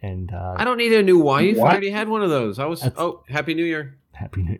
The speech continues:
Speaker 1: oh, oh,
Speaker 3: Hey,
Speaker 1: shit,
Speaker 3: Happy
Speaker 1: it's
Speaker 3: New
Speaker 1: not,
Speaker 3: Year,
Speaker 1: oh,
Speaker 3: man.
Speaker 1: um, yeah, okay, there you go. Th-, there was the countdown. Zero.
Speaker 3: Oh, we're, like, five seconds past, man. That's, that's
Speaker 1: Yeah,
Speaker 3: old news.
Speaker 1: yeah, I'm sure Anderson Cooper and, and Don Lemon are, are laughing it up.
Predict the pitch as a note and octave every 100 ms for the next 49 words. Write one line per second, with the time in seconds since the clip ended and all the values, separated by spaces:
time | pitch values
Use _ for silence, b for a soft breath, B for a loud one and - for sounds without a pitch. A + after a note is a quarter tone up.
0 | - E3+ D#3 C3 C3 A#2+ B2 C3 C3+ A#2+
1 | A2 A2+ A2 A2 G2+ - G#2+ F2 - A2
2 | G2 A2+ A#2 G2+ G2 F#2+ - A2 G2 B2
3 | A#2 - B2 A#2 G#2 G2+ G2+ G#2 D3 C3
4 | A2+ G2+ F#2 F2+ - _ _ _ _ _
5 | _ - B2+ C#3+ C3 A#2+ A#2+ A2+ A#2+ G#2+
6 | G2+ G#2+ G2+ - F#2 G2+ - G#2+ C3 D#3
7 | C#3+ C3+ B2+ A2+ A2+ G#2+ G2+ G#2+ A#2 A2+
8 | A2+ G#2+ C3 A#2+ B2 - A2 B2+ B2 A2+
9 | G#2+ B2+ A2 G#2 A2 A2+ A2+ A2+ G#2 F#2+
10 | F#2 F#2+ G#2+ - F#2+ F2